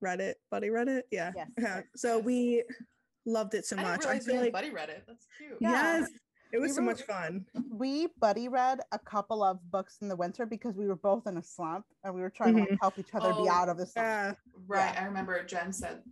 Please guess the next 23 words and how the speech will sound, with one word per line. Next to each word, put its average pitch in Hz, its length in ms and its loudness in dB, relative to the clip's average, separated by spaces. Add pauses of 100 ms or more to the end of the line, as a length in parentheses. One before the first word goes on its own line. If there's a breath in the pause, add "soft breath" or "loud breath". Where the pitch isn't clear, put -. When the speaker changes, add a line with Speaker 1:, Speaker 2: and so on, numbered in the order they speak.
Speaker 3:
you 185 160 -8
said 175 200 -8
that, 160 100 -8
like, 147 200 -12
buddy 160 220 -2
reading 147 240 -8
helped - 240 -10
you. 117 160 -12
So - 280 -14 (340)
Speaker 2:
Yeah. 185 240 0 (100)
So 247 180 -6
Speaker 1:
Yeah. 170 280 0 (140)
Speaker 2:
I - 60 -4
think 302 240 -8
we 294 300 -8 (200)
buddy 208 280 -6
read, 196 440 -6 (120)
um, 185 500 -12 (320)
Josh 190 240 -8
and 202 160 -16
Hazel's 190 420 -14
Guide, 180 300 -8 (380)
right? 196 340 -8